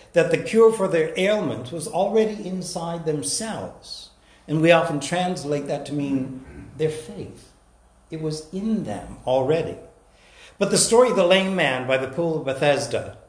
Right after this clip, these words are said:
has an interesting twist to it. And this is the story as found in John five. When Jesus saw him lying there and learned that he'd been in this condition for a long time, I think it says thirty-eight years,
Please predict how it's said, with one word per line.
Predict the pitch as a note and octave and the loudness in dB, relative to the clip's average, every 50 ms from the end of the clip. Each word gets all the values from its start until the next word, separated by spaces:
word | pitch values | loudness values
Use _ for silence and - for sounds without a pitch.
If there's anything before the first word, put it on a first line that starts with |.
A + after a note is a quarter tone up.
| _ _ | _ _
has | - C#3+ C#3 - | -12 -10 -6 -6
an | D#3 D#3+ | -4 -4
interesting | F#3+ A#3 B3+ B3 B3+ C#4+ C#4+ - - G3+ D#3+ C3 | -4 -4 -6 -6 -6 -8 -8 -10 -10 -8 -8 -8
twist | - - - F3+ D3 - - - - | -8 -6 -4 -4 -4 -4 -6 -10 -12
to | - G2 E2 | -12 -12 -12
it. | - - - - - _ _ _ _ _ _ _ _ _ _ - | -12 -14 -18 -20 -20 _ _ _ _ _ _ _ _ _ _ -12
And | G#2 A2 | -6 -4
this | A#2 C#3 C3+ C#3 | -2 -2 -2 -2
is | - D3 | -4 -4
the | F3 E3 | -2 0
story | - - - F3 D3+ C3+ A2+ G#2 G#2 | 0 0 2 2 2 2 2 0 0
as | G#2 G#2 - - | -2 -4 -4 -4
found | - B2+ B2 A#2+ A#2 A#2 A2 | -2 0 0 0 0 -2 -2
in | A#2+ A2+ A2 G#2+ G#2 | -2 -2 -2 -2 -4
John | G#2 A#2+ A2+ G#2+ G2+ G2 G2 | -4 -4 -4 -4 -4 -6 -6
five. | - - B2+ A#2+ A2+ G#2+ F#2+ F#2 - - - - - _ _ _ _ _ _ _ _ _ _ _ _ _ _ _ _ _ - - - - - | -6 -6 -4 -4 -4 -6 -8 -10 -14 -18 -20 -20 -20 _ _ _ _ _ _ _ _ _ _ _ _ _ _ _ _ _ -20 -20 -20 -6 -2
When | F3+ E3 D#3+ | 0 0 2
Jesus | E3 G#3 B3 C4+ B3+ - A#3+ G3 - | 4 4 4 6 6 4 4 4 4
saw | - G#3+ G3+ G3 F#3 | 4 6 6 6 4
him | F3 E3+ | 4 4
lying | E3 E3 E3 E3+ E3+ E3 | 4 6 6 4 4 4
there | D3+ C#3+ C#3 C3+ | 4 4 4 4
and | C#3 C#3 | 4 4
learned | C#3+ D#3+ E3 E3+ E3 | 4 4 4 4 4
that | D#3+ D#3 - | 2 2 2
he'd | D3+ D#3+ C#3 B2+ | 0 -2 0 2
been | E3 E3 E3 | 0 2 2
in | E3 E3 D#3+ | 2 2 0
this | D3+ D3 D3+ - | 0 -2 -2 -2
condition | - D#3 D3 D#3 D3+ D3+ - D3+ | -2 0 2 2 0 0 -2 -2
for | C3+ - D3+ C#3 | -2 0 2 4
a | C3+ C3+ | 4 6
long | C#3 D3 D3 C#3+ C#3+ C#3 C#3 | 6 6 6 6 4 2 -2
time, | - F3 F3 D#3+ D3 B2+ A#2+ A#2 A#2+ C3 | -2 0 2 2 2 2 0 -2 -4 -6
I | A#2+ | -8
think | A2 - C3+ A#2+ | -10 -10 -10 -12
it | A#2 A#2+ | -12 -10
says | - D3 B2+ A2+ - - | -8 -8 -8 -8 -8 -8
thirty-eight | - C#3 C3 B2+ C3 C3 B2+ B2+ B2+ B2 | -8 -8 -6 -4 -4 -4 -4 -4 -4 -6
years, | A2+ G#2+ G2+ F#2+ - - - - - | -4 -4 -4 -6 -8 -10 -10 -12 -14